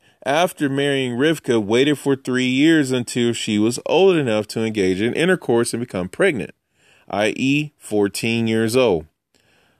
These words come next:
Okay, so now we have another problem, 'cause it's like, if he waited three years and by the end of three years she was fourteen,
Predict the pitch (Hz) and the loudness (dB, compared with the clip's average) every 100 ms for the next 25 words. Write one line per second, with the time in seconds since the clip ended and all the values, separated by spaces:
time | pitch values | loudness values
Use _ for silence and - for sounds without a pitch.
0 | - 139 147 123 113 127 147 - - 110 | -4 -2 2 2 2 0 -6 -10 -6 -2
1 | 120 135 139 127 113 110 117 117 95 101 | 0 2 2 2 2 0 -2 -2 -2 0
2 | 92 92 98 104 - 107 104 98 110 101 | 0 0 -2 -6 -2 0 0 0 2 2
3 | 95 - 101 - 101 87 113 143 123 104 | 2 -2 -4 -2 -4 2 2 2 0 -2
4 | 98 92 95 92 95 98 98 110 151 147 | 0 0 0 0 -2 0 0 0 0 0
5 | 107 98 92 92 - 87 - - 175 175 | 0 2 2 0 -2 -6 -4 0 2 2
6 | - 95 87 87 | 0 -4 -4 -10